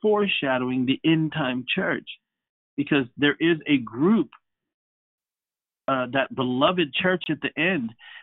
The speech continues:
We will, they will have the Antichrist revealed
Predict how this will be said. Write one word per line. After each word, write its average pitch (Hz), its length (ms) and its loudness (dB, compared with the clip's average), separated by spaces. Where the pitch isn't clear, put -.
We 175 440 2
will, 151 640 -2
they 165 360 0
will 139 600 -4
have 175 360 -2
the 135 180 -2
Antichrist 147 760 -4
revealed 139 540 -4